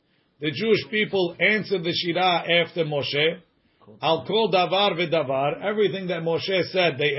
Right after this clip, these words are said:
answered. Kekorin et hallel, like we say hallel.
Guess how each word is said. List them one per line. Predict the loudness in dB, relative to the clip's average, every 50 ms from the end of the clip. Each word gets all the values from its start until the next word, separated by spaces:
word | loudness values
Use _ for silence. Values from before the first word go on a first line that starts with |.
| 0 -2
answered. | -2 -2 -2 -2 -2 -2 -4 -12 -20 _ _ _ _ _ _
Kekorin | -6 -6 -2 -2 0 2 2 2 2 0
et | -2 0 0
hallel, | 2 2 2 2 4 4 4 2 2 -2 -6 -12 _ _ _ _ _ _ _ _ _ _ _ _ _ _ _
like | -6 -2 0 0 0 0
we | -2 -2 -2
say | 0 0 0 2
hallel. | 2 2 -2 -2 -6 -10 -14